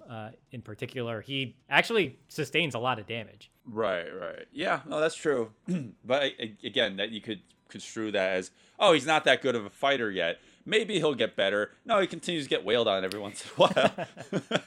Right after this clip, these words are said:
Speaker 2: <laughs> Uh, he does this jump off a trampoline, which you don't see the trampoline, uh, as his, his final blow to the other guys. Uh,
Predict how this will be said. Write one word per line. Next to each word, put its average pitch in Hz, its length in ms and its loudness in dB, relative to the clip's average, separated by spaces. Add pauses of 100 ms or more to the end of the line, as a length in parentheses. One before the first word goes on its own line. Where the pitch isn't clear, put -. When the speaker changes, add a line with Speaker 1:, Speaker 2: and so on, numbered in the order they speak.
(140)
Speaker 2:
<laughs> - 160 -16 (720)
Uh, 110 500 4
he 123 120 0
does 131 240 4
this 131 320 -4 (160)
jump 123 300 0
off 107 200 -2
a - 60 -4
trampoline, 95 680 -6
which 82 160 -8
you 90 40 -6
don't 80 160 -8
see 87 120 -10
the - 80 -12
trampoline, 76 560 -10 (500)
uh, 82 260 -2
as 92 260 -2
his, - 520 -8
his 90 220 -12
final 113 400 -2
blow 104 400 -2
to - 160 -16
the 87 180 -8
other 82 200 -6
guys. 78 520 -6 (180)
Uh, 82 540 -2